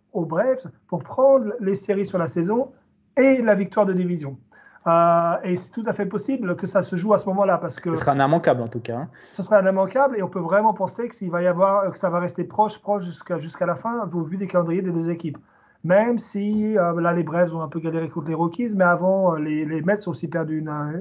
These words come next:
Speaker 1: un match contre les Rockies. Donc, euh, ça, ça va être très intéressant à suivre. Au niveau de la saison des Mets, il y a quand même quelque chose, un, un événement évidemment qui a, qui a tout changé.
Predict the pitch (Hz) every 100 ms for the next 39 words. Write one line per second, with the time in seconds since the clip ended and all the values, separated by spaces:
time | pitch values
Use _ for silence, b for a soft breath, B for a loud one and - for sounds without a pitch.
0 | 214 151 165 - 139 160 151 156 220 214
1 | 151 - B B B B B B 180 254
2 | 302 - - - 208 202 202 202 196 190
3 | _ _ _ _ - - 208 190 185 196
4 | - _ _ _ _ _ - 185 185 185
5 | - 226 220 202 175 - 165 - 339 165
6 | - B B B 196 240 294 247 233 208
7 | 190 196 220 220 175 190 190 196 185 147
8 | 185 180 185 302 214 196 208 180 226 180
9 | 175 170 185 175 160 160 175 180 180 175
10 | 156 156 147 - 160 147 196 - 160 185
11 | 277 -